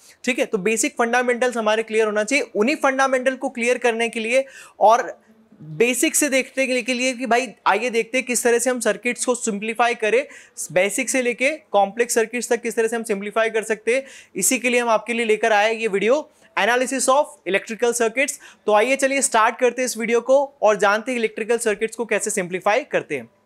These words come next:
चलिए, तो let's start the video। सबसे पहले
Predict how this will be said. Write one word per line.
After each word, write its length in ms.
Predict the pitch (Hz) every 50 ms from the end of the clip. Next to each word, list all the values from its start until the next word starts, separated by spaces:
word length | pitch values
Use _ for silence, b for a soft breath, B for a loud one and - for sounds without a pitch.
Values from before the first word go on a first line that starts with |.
| _ -
चलिए, 280 | 202 196 175 139 107 - B B B B B B B -
तो 300 | 226 233 254 277 254 - 214
let's 240 | 226 226 - -
start 280 | - 240 233 254 240 247
the 100 | 262 226
video। 200 | 240 214 240 269
सबसे 320 | 269 262 247 - - 302
पहले 560 | 311 - - 220 196 196 214 240 262 269 233